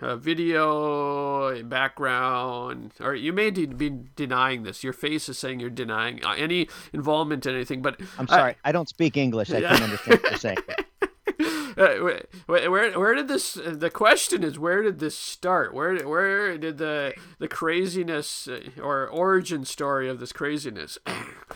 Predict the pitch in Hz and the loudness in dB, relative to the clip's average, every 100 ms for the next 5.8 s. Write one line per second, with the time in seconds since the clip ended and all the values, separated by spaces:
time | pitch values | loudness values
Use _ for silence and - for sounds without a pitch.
0 | - - 165 151 139 156 160 143 135 123 | -16 -4 0 2 2 0 0 0 0 -2
1 | - 123 117 113 - - 107 104 92 110 | -4 -4 -2 -6 -8 -4 -2 0 2 4
2 | 110 110 - 110 101 101 101 98 95 110 | 4 2 -2 0 0 0 -2 -2 2 2
3 | 107 120 110 107 95 90 101 98 - 104 | 2 -2 -4 -4 -4 0 0 0 2 4
4 | - 107 98 101 98 95 90 92 110 92 | 4 0 2 2 2 0 -2 0 2 2
5 | - 107 92 95 87 107 117 | 2 2 2 2 2 4 4